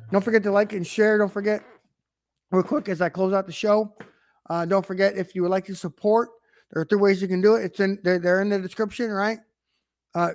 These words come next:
the, the, what's scrolling in the bottom, it's also in the, the links are in the description, but it's put it on the screen to scroll, um, for you. So, uh, so,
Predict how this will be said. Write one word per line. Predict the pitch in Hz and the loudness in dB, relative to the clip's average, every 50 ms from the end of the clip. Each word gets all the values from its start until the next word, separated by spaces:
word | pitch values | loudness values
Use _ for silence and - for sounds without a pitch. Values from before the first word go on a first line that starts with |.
| - - | -6 -8
the, | 170 170 170 185 | -8 -8 -8 -6
the, | 170 165 170 160 160 - | -6 -6 -6 -6 -10 -16
what's | - 160 170 175 - - | -8 -4 -4 -4 -4 0
scrolling | 202 196 196 190 190 | 2 2 4 4 2
in | 185 | 0
the | 180 160 | -2 0
bottom, | 156 180 190 208 208 196 | 2 4 4 4 4 0
it's | 175 - | -4 -2
also | 202 190 185 - - 190 | 0 0 0 0 -2 -4
in | 175 | -4
the, | 175 160 - | -4 -6 -4
the | 170 160 | -2 0
links | 156 185 214 208 214 | 0 0 0 0 -2
are | 208 | -2
in | 196 196 | -2 0
the | 196 190 185 | 0 0 -2
description, | 175 170 - - - - 233 208 - - 277 269 240 - _ _ - - _ - | -2 -6 -8 -8 -2 -2 -2 -2 0 -2 -2 -2 -2 -6 _ _ -20 -20 _ -8
but | - 175 | -6 -6
it's | 170 - - _ _ - | -6 -6 -10 _ _ -4
put | 190 202 196 | -2 0 2
it | |
on | 190 185 185 | 2 2 2
the | 180 | 0
screen | 160 - 214 202 190 | -4 -6 -6 -4 -4
to | 185 | -4
scroll, | 175 - - 202 196 202 208 214 214 214 _ _ _ _ _ _ _ _ - | -6 -6 -2 2 2 4 4 2 -2 -6 _ _ _ _ _ _ _ _ -6
um, | 165 160 165 160 151 151 - _ | -4 -2 -2 -4 -6 -8 -12 _
for | - - 208 208 208 | -2 4 6 6 6
you. | 214 220 226 240 240 214 180 - | 6 2 0 -2 -4 -6 -8 -10
So, | - 190 180 170 151 147 | -6 -4 -2 -2 -4 -2
uh, | - 165 165 151 147 139 - _ _ - | 0 0 2 2 0 -2 -6 _ _ -14
so, | - - 160 143 139 | -6 -4 -4 -4 -4